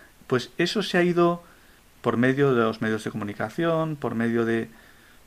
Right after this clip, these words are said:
pues se ha ido extendiendo. Y es ahora parte de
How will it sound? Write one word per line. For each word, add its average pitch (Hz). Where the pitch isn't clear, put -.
pues 127
se 165
ha 175
ido 208
extendiendo. 160
Y 143
es 165
ahora 190
parte 170
de 117